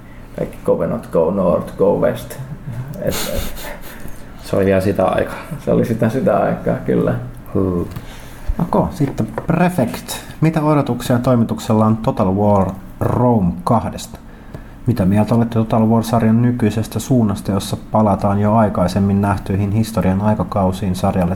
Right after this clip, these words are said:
Speaker 3: täysin uusien aikakausien sijaan?
Speaker 1: Mä vastaan Huttusen puolesta, että Rooma on paras aikakausi ikinä maailmassa. Mut, mut, mut henkkohta mä toivoisin enemmän, mm, taas sitä medievalia, se on mun suosikki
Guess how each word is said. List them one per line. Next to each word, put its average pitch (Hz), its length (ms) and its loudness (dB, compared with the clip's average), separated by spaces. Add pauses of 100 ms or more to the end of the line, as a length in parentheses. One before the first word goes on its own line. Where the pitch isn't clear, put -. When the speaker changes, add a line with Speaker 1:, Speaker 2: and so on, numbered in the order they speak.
(120)
Speaker 3:
täysin 101 420 -2
uusien 107 380 -2
aikakausien 98 640 -4
sijaan? - 280 -4 (440)
Speaker 1:
Mä 165 60 4
vastaan 175 340 2
Huttusen 165 380 0
puolesta, 131 440 2
että - 220 -6 (180)
Rooma 139 360 4
on 120 100 2
paras 131 300 2
aikakausi 127 640 2
ikinä 117 240 0
maailmassa. 113 540 2 (1080)
Mut, 139 180 4
mut, 131 160 2 (320)
mut - 240 0 (200)
henkkohta 139 500 2
mä 135 100 -4
toivoisin 135 340 2
enemmän, 127 420 2
mm, 57 180 2 (300)
taas - 180 0
sitä 135 160 -2
medievalia, 117 680 2
se 110 100 -2
on 104 100 2
mun 57 180 4
suosikki - 500 -2